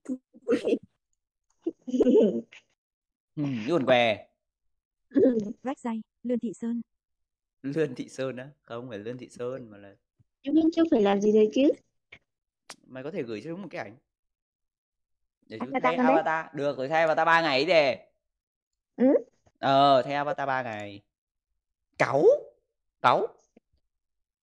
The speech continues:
Speaker 1: Chết
Speaker 3: Chú thử
Speaker 1: bạn
Speaker 3: nói tiếng
Speaker 1: ơi.
Speaker 3: Trung đi chú,
Speaker 1: Còn
Speaker 3: ní hào.
Speaker 1: đề.
Speaker 2: Trời ơi.
Speaker 3: Náo hỉ.
Speaker 2: Lúc đầu, lúc đầu
Speaker 3: Ờ.
Speaker 2: chơi, lúc đầu chơi chú hay không, tim đập bìm bịp, bìm bịp, bìm bịp.
Speaker 3: <laughs> Hên thôi.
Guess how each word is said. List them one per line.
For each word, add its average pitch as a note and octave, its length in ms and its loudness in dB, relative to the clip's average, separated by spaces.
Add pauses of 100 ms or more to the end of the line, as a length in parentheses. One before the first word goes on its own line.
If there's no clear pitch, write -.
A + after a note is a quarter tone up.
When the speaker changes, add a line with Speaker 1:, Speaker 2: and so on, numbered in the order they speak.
(260)
Speaker 1:
Chết D#3+ 220 0
Speaker 3:
Chú E3 100 0
thử C#3+ 60 -4
Speaker 1:
bạn A2+ 160 -4
Speaker 3:
nói G#2+ 140 -6
tiếng A#2 100 -10
Speaker 1:
ơi. G#3+ 100 -2
Speaker 3:
Trung G#3+ 160 6
đi D#3+ 100 -2
chú, C#3 140 -4
Speaker 1:
Còn E3+ 120 -4
Speaker 3:
ní F3+ 100 0
hào. C3 320 -2
Speaker 1:
đề. C3 180 2 (960)
Speaker 2:
Trời G#3+ 100 -12 (160)
ơi. G#3+ 300 0
Speaker 3:
Náo C#3+ 200 4
hỉ. B2 300 -4 (160)
Speaker 2:
Lúc C#4+ 180 -2
đầu, A3 220 -4 (260)
lúc C#4 160 2
đầu G#3 180 2
Speaker 3:
Ờ. F3+ 160 0
Speaker 2:
chơi, A3+ 320 2 (480)
lúc C#4+ 100 -8
đầu G#3 240 -2
chơi A3+ 260 0
chú C#4 140 2
hay A#3 260 0 (100)
không, A3 260 -2
tim A#3 220 4
đập F#3 200 0
bìm G#3 240 2
bịp, G#3+ 180 4
bìm G3 200 -2
bịp, G3 120 -2 (100)
bìm F#3+ 160 -6
bịp. C#4+ 160 -4 (720)
Speaker 3:
<laughs> A#2+ 440 -12
Hên D#3+ 260 2
thôi. E3+ 480 -2